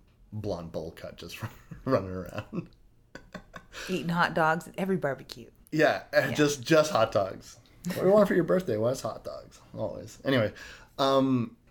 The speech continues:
Speaker 2: It's cute. That's so cute. It's very Dennis the Menace.
Speaker 1: <laughs> I did have a slingshot for a period of time.
Speaker 2: Oh my God. Did you wear coveralls and you have it in the back pocket and the stripy red and white shirt?
Speaker 1: Uh,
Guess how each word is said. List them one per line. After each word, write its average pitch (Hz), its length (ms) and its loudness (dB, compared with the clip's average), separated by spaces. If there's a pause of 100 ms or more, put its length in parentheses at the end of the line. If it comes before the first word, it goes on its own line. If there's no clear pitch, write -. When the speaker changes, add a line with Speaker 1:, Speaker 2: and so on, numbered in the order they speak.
Speaker 2:
It's - 160 -12
cute. 196 480 2
That's 156 220 -6
so 147 320 0
cute. 139 360 -2
It's - 100 -10
very 135 180 -4
Dennis 135 340 -6
the 135 120 -14
Menace. 123 460 -14
Speaker 1:
<laughs> - 1200 -2
I 151 100 4
did 165 180 2
have 165 100 6
a 143 60 -2
slingshot 135 520 2
for 117 100 2
a 110 40 -2
period 113 360 2
of 107 340 -4
time. 104 320 -4 (180)
Speaker 2:
Oh 160 100 -4
my 143 220 -8 (220)
God. 120 260 -6
Did 127 120 -12
you 147 80 -8
wear 135 160 -6
coveralls 151 760 -8
and 160 80 -6
you 147 40 -6
have 143 140 -8
it 143 40 -6
in 131 60 -10
the 139 60 -10
back 143 280 -8
pocket 196 460 -10
and 160 80 -16
the 156 40 -16
stripy 165 320 -16
red 160 180 -12
and 160 100 -12
white 160 180 -12
shirt? 220 280 -12 (440)
Speaker 1:
Uh, 139 680 4